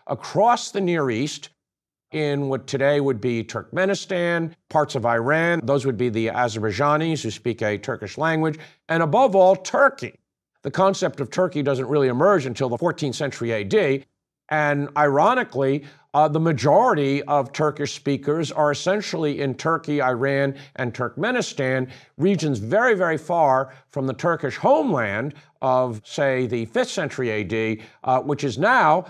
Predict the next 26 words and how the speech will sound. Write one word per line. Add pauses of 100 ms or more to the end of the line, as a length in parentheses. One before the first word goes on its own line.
(140)
the
homeland
of
Mongolian
speakers. (880)
The
Turkish
languages,
which
are
closely
related
and
show
far
less
divergence (120)
than
Indo-European
languages,
and
there's
several
reasons
for
that.